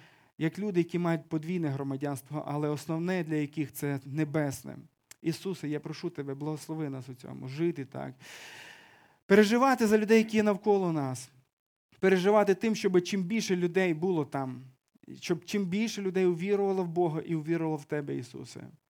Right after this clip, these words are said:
Дай нам бути тими проповідниками, які будуть говорити про Тебе, які будуть звіщати благу звістку, і через слова яких люди будуть приходити до віри. Аби церква Твоя зрощувалася, аби, аби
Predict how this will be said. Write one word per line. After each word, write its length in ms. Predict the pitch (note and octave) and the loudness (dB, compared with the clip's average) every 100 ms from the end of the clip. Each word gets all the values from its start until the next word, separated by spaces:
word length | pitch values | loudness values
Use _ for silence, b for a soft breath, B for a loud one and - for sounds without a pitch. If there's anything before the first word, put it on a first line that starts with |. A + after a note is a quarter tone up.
| _ - | _ 0
Дай 160 | F#3 | 2
нам 160 | F#3 F3+ | 2 0
бути 220 | F3 E3+ | 0 -2
тими 240 | D#3+ E3+ | -2 -2
проповідниками, 720 | D#3+ D#3 D#3 E3 D#3+ D#3 D#3 | -2 -4 -4 -4 -4 -6 -6
які 220 | D3 C#3+ D#3 | -6 -6 -8
будуть 260 | D#3+ D3+ | -8 -8
говорити 460 | C#3 C#3+ C#3+ C#3+ C3+ | -8 -6 -6 -8 -10
про 160 | C3+ | -14
Тебе, 380 | C3+ - C3+ C3+ - B B | -12 -12 -10 -12 -16 B B
які 140 | _ E3 | _ -2
будуть 260 | D#3+ F3 | 0 0
звіщати 460 | E3 E3+ - E3+ E3 | 0 -4 -2 -2 -2
благу 320 | D3+ D#3+ D#3 | -4 -2 -4
звістку, 600 | D3 D3 C#3 - D3 C#3 - B B A#2 | -4 -4 -6 -8 -12 -12 -14 B B -12
і 340 | - D3 C#3+ C#3+ | -2 0 0 -2
через 480 | - D#3 C#3+ - - | -2 -2 -2 -4 -8
слова 360 | - D#3 D#3 | -6 -2 0
яких 440 | D3+ D#3 E3+ B2 C#3+ | 0 0 -2 -4 -6
люди 320 | E3 E3 D3 | -2 -2 -2
будуть 320 | C#3 C#3+ C3 | -6 -8 -8
приходити 520 | C#3+ C3 D3 C#3+ C3+ | -8 -8 -6 -6 -6
до 100 | C3+ | -8
віри. 320 | B2+ C3 C3 C3 - _ b b - | -8 -8 -10 -14 -18 _ b b -6
Аби 160 | D#3 | -2
церква 360 | F3+ A3 G#3 E3+ | 2 2 2 0
Твоя 320 | C#3+ C#3+ C#3 | -4 -2 -2
зрощувалася, 840 | C3 D3+ D3+ - C#3+ C#3 C3 - - | -2 -4 -6 -8 -12 -10 -12 -12 -10
аби, 340 | C#3+ D3+ E3+ D#3+ B B B B B B B | -6 2 2 0 B B B B B B B
аби 560 | - - C#3+ D#3+ G3+ | -20 -10 -4 2 4